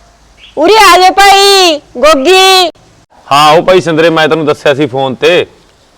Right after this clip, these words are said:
Speaker 2: ਤੇ ਮੁੰਡਿਆਂ ਵਾਸਤੇ ਮੈਂ ਰਿਸ਼ਤਾ ਦਿਖਾਇਆ, ਦੋ ਕੁੜੀਆਂ ਨੇਗੀਆਂ, ਇਹ ਕੁੜੀਆਂ ਦਾ ਮਾਮਾ ਭਾਈ।
Speaker 1: ਹਾਂ ਬਾਈ, ਉਹ ਤਾਂ ਠੀਕ ਹੈ, ਤੁਸੀਂ ਘਰ-ਬਾਰ ਦੇਖੋ ਤੇ ਜ਼ਮੀਨ ਜਾਇਦਾਦ ਦੇਖੋ,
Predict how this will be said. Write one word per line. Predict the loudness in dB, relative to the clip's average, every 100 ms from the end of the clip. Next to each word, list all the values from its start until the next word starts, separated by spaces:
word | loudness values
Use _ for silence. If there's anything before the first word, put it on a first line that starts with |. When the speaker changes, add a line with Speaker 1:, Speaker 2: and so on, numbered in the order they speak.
| -6
Speaker 2:
ਤੇ | -2 0 -2
ਮੁੰਡਿਆਂ | -4 -4 -2
ਵਾਸਤੇ | -2 -2 -6
ਮੈਂ | -4 -4
ਰਿਸ਼ਤਾ | -4 -4 -4
ਦਿਖਾਇਆ, | 0 0 0
ਦੋ | 0 0
ਕੁੜੀਆਂ | -2 -2 -4
ਨੇਗੀਆਂ, | -4 -4 -2 -2
ਇਹ | -2 0 0 0
ਕੁੜੀਆਂ | -2 -6 -4
ਦਾ | -4
ਮਾਮਾ | -2 -4 -6
ਭਾਈ। | -6 -8 -8 -12 _ -4
Speaker 1:
ਹਾਂ | 0 0
ਬਾਈ, | 0 -2
ਉਹ | -2
ਤਾਂ | -4
ਠੀਕ | -4 -6 -2
ਹੈ, | 0 0 -2 -8 _ _
ਤੁਸੀਂ | -6 -4 0
ਘਰ-ਬਾਰ | 0 2 2 0
ਦੇਖੋ | 0 -2 -2 0 0 -2 _ _ _
ਤੇ | -2
ਜ਼ਮੀਨ | 0 0 0 0
ਜਾਇਦਾਦ | 2 2 2 2 0
ਦੇਖੋ, | -4 -4 -4 -4 -4